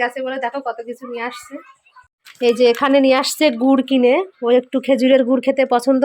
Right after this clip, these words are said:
করে, তো খেজুরের পাটালি কিনে নিয়ে আসছে। এই যে এই যে এখানে নিয়ে আসছে এই যে কুমড়োর ফুল। আমি কদিন ধরেই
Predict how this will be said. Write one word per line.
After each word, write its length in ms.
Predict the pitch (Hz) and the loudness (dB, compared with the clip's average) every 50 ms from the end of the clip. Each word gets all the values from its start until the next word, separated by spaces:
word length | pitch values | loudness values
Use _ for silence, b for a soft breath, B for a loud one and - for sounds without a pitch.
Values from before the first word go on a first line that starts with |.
| 277 277 | 2 2
করে, 160 | 240 233 233 285 370 - _ b b b b b b b b b _ _ _ _ - | 2 2 2 0 -2 -4 _ b b b b b b b b b _ _ _ _ -2
তো 60 | 226 226 233 | -2 -2 0
খেজুরের 360 | - 277 262 226 269 285 294 294 - | 0 0 2 2 2 2 2 2 0
পাটালি 300 | 254 254 277 269 277 269 269 | -2 0 2 0 0 2 2
কিনে 160 | 269 254 240 233 | 2 4 4 4
নিয়ে 120 | 233 233 233 247 | 4 2 0 -2
আসছে। 220 | - - - 269 247 | -4 -4 -2 0 0
এই 60 | 247 220 | 0 2
যে 80 | 254 311 381 - - - - - - - - - - _ - - - - - - - - - - - - - - _ _ _ - - _ _ - - - - - - - - - _ _ _ _ _ _ _ - - - - - - - - - - - 247 220 | 0 -2 -2 -4 -10 -20 -20 -20 -20 -20 -20 -20 -20 _ -20 -20 -20 -20 -20 -18 -18 -18 -16 -16 -16 -16 -16 -16 _ _ _ -20 -20 _ _ -18 -16 -16 -16 -18 -20 -20 -20 -20 _ _ _ _ _ _ _ -20 -20 -20 -20 -20 -20 -20 -20 -20 -16 -10 -8 -8
এই 60 | 214 196 - | -8 -8 -10
যে 80 | 214 208 _ _ _ _ _ _ _ _ _ _ _ - - _ _ - _ _ _ _ _ _ _ _ - - 220 | -16 -20 _ _ _ _ _ _ _ _ _ _ _ -20 -20 _ _ -20 _ _ _ _ _ _ _ _ -10 -8 -8
এখানে 220 | 226 247 254 254 262 254 | -4 -2 0 0 2 2
নিয়ে 120 | 254 247 247 | 2 0 0
আসছে 180 | 254 - - 208 269 | -2 -2 0 0 2
এই 40 | 247 262 | 2 2
যে 40 | 262 - - | -2 0 -2
কুমড়োর 360 | 240 233 233 233 247 233 233 - | -2 0 2 2 2 2 2 -2
ফুল। 200 | - 226 226 208 - _ _ _ - 202 | -6 -10 -10 -10 -12 _ _ _ -8 -4
আমি 120 | 226 247 247 - | -4 -4 -2 0
কদিন 260 | 208 196 196 233 240 247 233 | 0 0 2 2 0 2 2
ধরেই 220 | 285 285 285 302 | 4 4 4 2